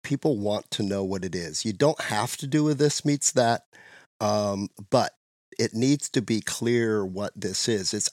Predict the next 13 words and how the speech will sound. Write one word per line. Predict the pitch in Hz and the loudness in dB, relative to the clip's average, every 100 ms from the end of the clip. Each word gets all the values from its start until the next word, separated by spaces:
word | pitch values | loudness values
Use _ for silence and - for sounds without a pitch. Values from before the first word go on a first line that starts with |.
| - | 2
obvious | 104 170 120 104 95 - | 6 6 4 -2 -2 -2
that | 92 - | -4 -4
Mike's | 101 113 - - - | -2 -2 2 2 2
is | 101 98 90 - | -4 -4 -4 -4
a | 95 92 - | -4 -6 -8
fantasy, | - 90 - - - - - _ _ | -10 -8 -8 -8 -10 -12 -20 _ _
right? | - 95 127 _ _ _ - | -4 -2 -2 _ _ _ -10
From | - 156 135 | 2 4 6
the | 139 | 4
very | 113 117 180 202 180 | 2 4 6 6 4
beginning. | 143 113 117 98 - - - | 2 2 2 0 -4 -16 -10
Okay, | 104 - 80 | -10 -6 -6
so | 78 - 87 | -4 -4 -6